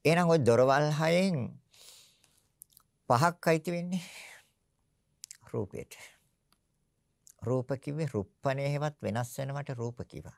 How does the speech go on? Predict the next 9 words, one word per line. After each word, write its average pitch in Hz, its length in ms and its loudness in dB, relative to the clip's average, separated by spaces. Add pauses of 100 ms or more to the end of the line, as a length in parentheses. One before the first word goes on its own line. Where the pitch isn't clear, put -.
(1300)
රූප 147 300 2
කිව්වේ 165 300 -2
සතර 139 420 0
මහා 160 240 0
භූතයන්ට. 120 600 -6 (1400)
එතකොට 117 300 -6
අපි 107 320 -2 (1120)
චක්කු - 500 -4
ද්වාරය 110 540 2